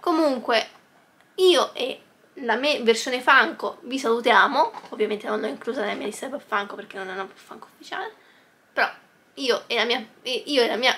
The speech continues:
Pop Funko vi salutiamo. Ricordate che i buchi carnivori vi osservano sempre, anche mentre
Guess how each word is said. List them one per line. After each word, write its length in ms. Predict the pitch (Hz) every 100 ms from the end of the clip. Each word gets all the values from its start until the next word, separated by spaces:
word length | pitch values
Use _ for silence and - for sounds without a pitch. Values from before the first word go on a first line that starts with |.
| -
Pop 200 | - 240
Funko 380 | - 233 220 -
vi 140 | 269
salutiamo. 600 | 262 214 277 339 508 523 508 _ _ -
Ricordate 460 | 269 254 247 262
che 60 | 233
i 20 |
buchi 160 | 240 254
carnivori 400 | 233 220 220 214
vi 100 | 302
osservano 460 | 285 240 208 196
sempre, 500 | 214 302 370 - 349 -
anche 400 | 240 339 285 208
mentre 800 | 196 208 214 - 208 196 -